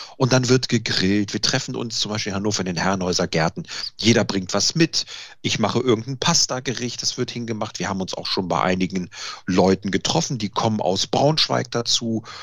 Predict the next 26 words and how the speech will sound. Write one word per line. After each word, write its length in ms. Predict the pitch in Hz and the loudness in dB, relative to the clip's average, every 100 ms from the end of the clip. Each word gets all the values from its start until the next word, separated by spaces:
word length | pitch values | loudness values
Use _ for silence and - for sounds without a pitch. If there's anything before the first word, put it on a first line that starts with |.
| - - | -16 -8
Wenn's 280 | 90 87 - | 0 2 2
kalt 340 | 107 104 101 | 2 2 2
war, 240 | 98 95 95 92 | 2 2 0 -4
hatte 220 | 92 98 | -6 -6
die 140 | 87 | -6
eine 240 | 87 87 87 | -4 -6 -4
Kollegin 340 | - 92 87 | -2 -2 -2
gesagt, 300 | 85 87 - | 0 -2 2
„Nee, 140 | 113 113 | 2 2
komm 220 | - 98 | 0 0
zu 160 | - 180 | 0 2
mir, 300 | 147 147 123 | 4 4 4
wir, 120 | 104 - - - | -2 -8 -10 0
wir 120 | 98 | 2
schieben 340 | - 120 113 | 4 4 4
den 140 | 101 98 | 4 4
Grill 320 | 90 113 107 | 6 6 6
bei 100 | 95 | 4
mir 220 | 92 104 | 0 -2
in 80 | 107 | -2
die 120 | 90 | -2
windgeschützte 680 | 104 - - - - 98 - | -2 0 -2 -2 0 2 0
Ecke“, 320 | 123 120 113 - - - - | 4 4 2 -4 -18 -8 0
und, 200 | 113 101 | 0 0
und, 160 | 95 | -4
und. 240 | 104 127 | -2 -2